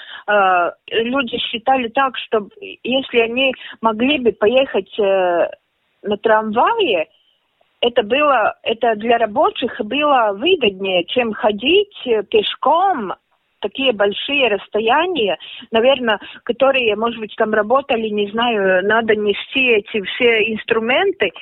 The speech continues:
а так, э, сел в трамвай и поехал, очень демократично. Ну так, э, по-моему, это такое, ну, средство перемещения очень выгодное.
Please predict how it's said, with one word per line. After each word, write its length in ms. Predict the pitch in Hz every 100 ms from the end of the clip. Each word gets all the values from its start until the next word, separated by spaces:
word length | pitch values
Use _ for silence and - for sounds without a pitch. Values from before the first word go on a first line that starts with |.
| - - -
а 120 | 202
так, 240 | - 269 - -
э, 260 | 220 202 185 -
сел 220 | 277 240
в 60 | -
трамвай 540 | 202 185 185 269 392
и 80 | 392
поехал, 500 | 392 403 427 - 190
очень 320 | 196 - 277
демократично. 920 | 269 294 294 320 320 349 349 - 180 160 -
Ну 140 | 208 240
так, 180 | 269 269 -
э, 340 | 269 262 240 233 220 226 214 220
по-моему, 420 | 247 285 311 302
это 300 | 285 262 254 - - 254
такое, 600 | - 262 277 262 247 233 214 _ _ _
ну, 380 | 214 233 269 254 240
средство 420 | 247 277 - 247
перемещения 1200 | 240 262 247 247 247 - - 302 349 311 262 240 233
очень 380 | 262 - 262 254
выгодное. 760 | 370 269 165 156 143 143 240